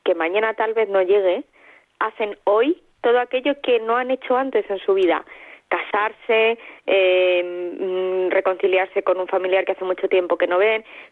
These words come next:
pedirle perdón a sus hijos, conocer a los jugadores del Atlético de Madrid. Todo esto son cosas que nosotros hemos vivido en nuestra fundación.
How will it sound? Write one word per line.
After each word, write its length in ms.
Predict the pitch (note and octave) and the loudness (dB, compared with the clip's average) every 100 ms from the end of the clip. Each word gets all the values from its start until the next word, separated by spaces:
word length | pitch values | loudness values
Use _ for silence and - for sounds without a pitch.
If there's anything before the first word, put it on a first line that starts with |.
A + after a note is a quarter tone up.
| - | -2
pedirle 320 | F#3+ F#3+ F#3+ | 0 0 0
perdón 300 | F#3+ F#3+ F#3 | 0 -2 -2
a 100 | F#3 | -4
sus 160 | F#3 | -2
hijos, 380 | A3+ A3+ G#3 G#3+ - - - | -2 0 0 0 -4 -20 -6
conocer 360 | G#3+ F#3+ F#3 - | -2 -2 -2 -2
a 60 | G3+ | 0
los 140 | F#3+ | -2
jugadores 480 | - F#3+ F3+ F#3 F3 | 0 0 2 -2 0
del 100 | F#3 | 0
Atlético 400 | F3 F3+ - F#3 | 0 0 0 0
de 100 | E3+ | 0
Madrid. 400 | E3 F3 A3+ A3+ - - - | 0 -2 0 0 -4 -20 -4
Todo 140 | G#3 | 0
esto 180 | A#3+ D4 | 0 0
son 160 | C#4 C4 | -2 0
cosas 300 | C4+ D4 C#4+ | 0 -2 -2
que 80 | A3 | -2
nosotros 340 | G#3 G#3+ B3 | -2 -2 -2
hemos 200 | A#3+ A#3 | 0 0
vivido 480 | G#3+ G#3 G#3+ C4 D#4 - | 2 2 2 2 0 -2
en 200 | G3+ F#3 | -4 -2
nuestra 300 | F3+ - E3+ | -4 -4 -4
fundación. 520 | E3+ E3 D#3 B3 | -2 -4 -2 0